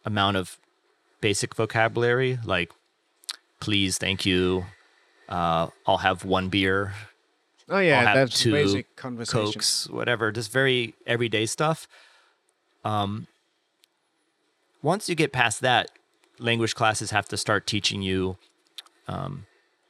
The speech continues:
Speaker 1: less commonly used things. And in some way, it's harder to be motivated when you're like, "I'm not sure when I'm gonna use this, like how many times I'm gonna get a chance to practice
Speaker 2: I see.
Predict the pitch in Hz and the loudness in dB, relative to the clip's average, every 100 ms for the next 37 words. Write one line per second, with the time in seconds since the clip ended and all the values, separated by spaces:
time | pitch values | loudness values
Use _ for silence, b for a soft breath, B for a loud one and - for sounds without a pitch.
0 | _ _ _ - 104 123 156 - 127 107 | _ _ _ -8 0 2 2 2 0 0
1 | 104 101 92 92 - 117 - 131 - - | 0 -2 -2 -4 -4 -4 -4 -4 -6 -8
2 | _ _ _ _ _ _ _ _ _ _ | _ _ _ _ _ _ _ _ _ _
3 | _ 117 113 107 104 - - - _ _ | _ 2 2 2 0 -6 -10 -14 _ _
4 | _ _ _ 117 117 135 127 117 101 101 | _ _ _ -4 -2 0 2 2 0 0
5 | 113 113 104 95 104 101 95 117 123 127 | 0 2 0 -4 -4 -2 0 2 2 2
6 | 131 113 107 110 120 190 262 - 190 151 | 2 0 -2 -2 -4 -4 -4 0 2 4
7 | 143 131 123 113 104 113 101 101 120 - | 2 2 0 -2 -2 -4 -4 0 0 0
8 | - - 104 107 131 139 131 123 113 113 | -2 -2 -6 0 2 2 2 0 0 -2
9 | 110 104 104 - 110 - 107 104 98 98 | 0 0 0 0 -2 -2 -4 0 0 -2
10 | - - - _ _ _ _ _ _ _ | -8 -8 -12 _ _ _ _ _ _ _
11 | _ _ 135 127 - 113 | _ _ -6 -2 -2 -4